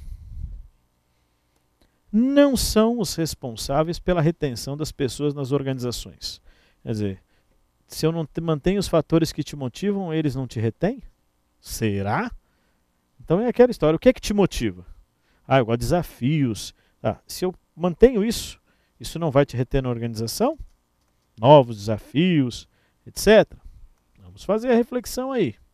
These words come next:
É um pressuposto do processo de motivação humana que o comportamento humano é orientado por objetivos pessoais. Você viu ali até na definição de motivação, quer dizer,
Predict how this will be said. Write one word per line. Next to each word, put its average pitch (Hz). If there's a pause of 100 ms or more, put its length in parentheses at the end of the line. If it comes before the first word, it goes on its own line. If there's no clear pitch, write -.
(1400)
É 262
um 220
pressuposto 156
do 135
processo 120
de 123
motivação 117
humana 135 (240)
que -
o 147
comportamento 156
humano 196
é 220
orientado 196
por 214
objetivos 202
pessoais. 143
Você 151
viu 147
ali 147
até 160
na 180
definição 170 (340)
de 143
motivação, 160
quer 107
dizer, 104